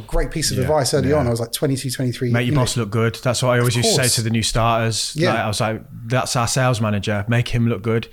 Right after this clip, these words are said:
Speaker 2: If he steals one of your sales or claims a victory, don't worry about it because he'll remember that you gave him that credit."
Speaker 1: Yeah.
Speaker 2: Do you know what I mean?
Speaker 1: Yeah,
Speaker 2: Like,
Speaker 1: really
Speaker 2: and,
Speaker 1: is.
Speaker 2: yeah.
Speaker 1: So, so I think finding a way to initiate and articulate whatever that vision looks like in a way that excites the person you're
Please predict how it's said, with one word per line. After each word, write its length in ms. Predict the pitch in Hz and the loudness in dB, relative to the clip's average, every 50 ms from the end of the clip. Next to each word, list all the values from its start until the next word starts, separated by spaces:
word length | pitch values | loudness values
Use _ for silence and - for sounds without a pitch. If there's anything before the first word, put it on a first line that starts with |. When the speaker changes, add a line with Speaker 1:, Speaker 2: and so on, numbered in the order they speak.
| - - - - | -20 -16 -8 -6
Speaker 2:
If 80 | 139 123 | -2 0
he 60 | 139 | 0
steals 340 | - - 160 151 147 131 143 | 0 2 2 2 2 2 2
one 100 | 143 139 | 2 2
of 80 | 135 120 | 2 2
your 60 | 127 | 2
sales 300 | - - 156 147 139 113 | 2 2 2 2 2 2
or 80 | 120 113 | 0 0
claims 360 | - 139 131 127 123 107 123 | 0 0 2 2 0 0 -2
a 40 | 120 | -2
victory, 360 | 107 143 135 - - 127 117 | -2 -2 -4 -2 -2 -2 -2
don't 180 | 123 127 120 | 0 -2 -2
worry 180 | 123 123 127 127 | 0 0 0 0
about 280 | 110 131 127 127 120 131 | 2 2 2 2 2 0
it 80 | 120 - | 0 -2
because 160 | 120 - - | -4 -2 0
he'll 100 | 135 127 | 0 2
remember 340 | 123 120 117 120 120 123 131 120 | 2 2 2 2 2 2 2 2
that 140 | 120 104 113 | 0 2 2
you 140 | 123 135 143 | 2 2 2
gave 240 | - 147 131 123 117 | 2 2 2 2 2
him 100 | 123 120 | 2 2
that 160 | 117 113 113 | 2 0 -2
credit." 340 | - 120 117 107 123 123 - | -2 -2 0 0 0 0 2
Speaker 1:
Yeah. 100 | 117 143 | 2 0
Speaker 2:
Do 40 | 180 | 2
you 60 | 160 | 2
know 60 | 135 113 127 | 2 2 2
what 60 | 135 | 2
I 80 | 131 120 | 2 2
mean? 160 | 113 110 110 | 2 2 2
Speaker 1:
Yeah, 60 | 123 | 2
Speaker 2:
Like, 280 | - - 117 107 - - - 123 131 | 2 2 0 -2 -6 -12 -12 -6 -2
Speaker 1:
really 220 | 156 175 175 165 175 | 0 0 0 0 0
Speaker 2:
and, 80 | - - - 127 | 0 2 0 0
Speaker 1:
is. 140 | 123 135 | 0 0
Speaker 2:
yeah. 300 | 131 127 117 117 113 117 123 - - - - | 0 2 2 2 0 0 -2 -6 -10 -10 -4
Speaker 1:
So, 260 | - - 185 180 156 | 0 0 2 2 2
so 120 | 139 - 196 | 2 0 0
I 40 | 170 | 0
think 220 | - 202 160 131 | 0 -2 -4 -2
finding 340 | - 190 196 202 202 196 180 | 0 2 2 2 2 0 0
a 60 | 156 | 0
way 280 | 151 165 170 165 160 151 | 2 2 2 0 0 0
to 300 | - - 160 151 151 147 - | -2 0 0 0 -2 -2 -2
initiate 640 | 147 156 185 175 - - 180 160 151 147 143 143 - - - | 0 0 0 0 -2 0 0 2 2 2 0 -2 -6 -6 -4
and 180 | 139 135 139 131 - - - 127 131 | -2 -2 -2 -4 -10 -8 -4 -4 -2
articulate 540 | 131 - - 175 - - 151 139 135 123 - | -2 -2 -6 -6 -4 -2 -2 0 -2 -2 -2
whatever 280 | - 151 135 139 123 135 | -2 -2 -2 0 -2 0
that 220 | 131 131 - 117 | 0 0 -2 0
vision 300 | 123 135 120 120 120 113 | 0 0 0 0 0 -2
looks 260 | 110 123 - - - - | -2 -4 -4 -6 -6 -6
like 380 | - - 110 110 - - - - | -6 -8 -8 -10 -12 -12 -10 -4
in 80 | 143 135 | -2 -2
a 60 | 139 | 0
way 200 | 127 143 143 139 | 2 2 2 0
that 100 | 135 117 | 0 -2
excites 460 | 123 120 - - - 151 147 147 - | -6 -4 -2 0 0 2 0 0 -2
the 100 | - - | -4 -10
person 460 | 120 - - 131 123 - - 120 117 113 | -6 -2 0 0 0 0 -2 -2 -2 -2
you're 340 | 113 117 113 117 113 113 | -2 -2 0 0 -2 -4